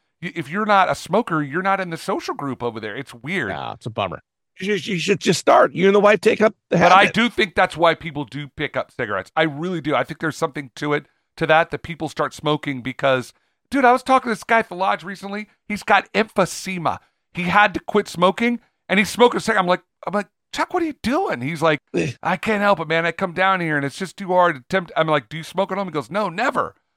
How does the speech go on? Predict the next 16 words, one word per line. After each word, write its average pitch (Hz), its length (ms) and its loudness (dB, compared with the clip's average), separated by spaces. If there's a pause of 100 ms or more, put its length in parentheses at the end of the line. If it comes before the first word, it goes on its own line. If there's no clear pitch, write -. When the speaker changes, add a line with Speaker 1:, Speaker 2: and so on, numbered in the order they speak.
(200)
Speaker 1:
I'm 160 80 -4
like, 156 220 -2 (100)
"It's 160 220 -6
just 196 160 -8
sometimes 180 420 0
I 156 120 2
think 156 180 -8
there's 156 140 0
a - 20 6
Speaker 2:
Hey, 208 80 6
you 196 60 4
Speaker 1:
temptation 151 260 2
Speaker 2:
know 220 140 8
what? 196 180 6
Speaker 1:
to 180 80 2
it." - 100 -10